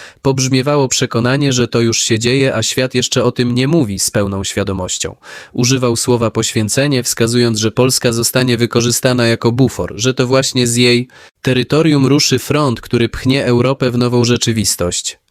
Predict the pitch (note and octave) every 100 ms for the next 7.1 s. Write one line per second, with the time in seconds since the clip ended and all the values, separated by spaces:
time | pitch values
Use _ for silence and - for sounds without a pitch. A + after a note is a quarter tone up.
0 | - B2 A#2+ C3+ - D#3+ C3+ C3 B2 A2
1 | D3 C3+ - A#2+ A#2 - G2+ G#2 C3+ C3+
2 | B2 C#3 B2+ C3 C#3 B2 - A#2+ A#2 A2+
3 | A2 G#2 C3 G3+ - - - - C#3 G#3+
4 | A3 F3+ D3+ C3+ D#3+ D#3+ C#3+ C#3+ C3 B2
5 | C3 C3+ B2 - C#3 C3+ B2 - C3 C3+
6 | A#2+ A#2 A#2+ - A#2 A2+ G#2+ G#2+ G#2+ B2+
7 | F#3